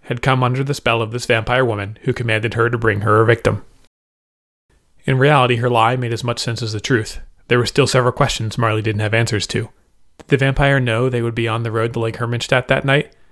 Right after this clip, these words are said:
Had the headmaster sent her? But Margareta had been under strict orders to bring Marley to the school.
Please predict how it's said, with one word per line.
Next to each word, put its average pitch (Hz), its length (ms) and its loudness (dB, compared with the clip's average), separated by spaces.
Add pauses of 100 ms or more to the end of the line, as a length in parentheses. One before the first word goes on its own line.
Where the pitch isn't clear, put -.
(180)
Had 123 180 2
the 107 60 4
headmaster 120 480 2
sent 123 220 2
her? 151 240 4 (880)
But 120 100 2
Margareta 131 440 4
had 120 160 -2
been 120 100 0
under 120 160 -2
strict - 320 -6
orders 120 260 -2
to 123 100 -4
bring 117 180 0
Marley 101 280 -2
to 101 60 -8
the 101 120 -6
school. 110 440 2